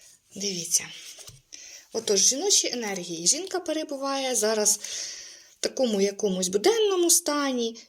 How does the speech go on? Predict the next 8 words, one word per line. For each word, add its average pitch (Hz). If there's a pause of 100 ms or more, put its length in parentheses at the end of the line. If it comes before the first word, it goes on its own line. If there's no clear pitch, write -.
нічого 370
в 294
неї 254
не 214
відбувається 302
в 285
житті 302
яскравого. 233